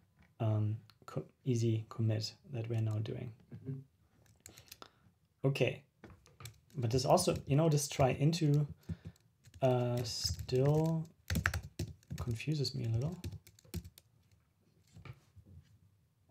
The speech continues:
Speaker 1: Because try into, that's the official conversion trait here.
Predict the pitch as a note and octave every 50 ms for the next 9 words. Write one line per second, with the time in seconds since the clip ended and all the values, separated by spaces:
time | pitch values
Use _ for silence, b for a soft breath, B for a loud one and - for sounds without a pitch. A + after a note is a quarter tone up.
0 | _ _ - A#2 - C3+ B2+ - - - - - C#3 F3+ G#3+ F#3 C#3 B2+ B2+ -
1 | C3 A#2+ A#2 B2 B2+ B2+ - - - C3 A#2+ A#2+ A#2+ A#2+ - - - _ _ -
2 | A#2+ A2+ - - D#3 D3+ - - D3 C#3 C3 C3 - B2+ A#2+ A2+ A2+ C#3 E3 E3+
3 | F3 D3+ A#2+ A2+ - - - - C#3+ - - - - -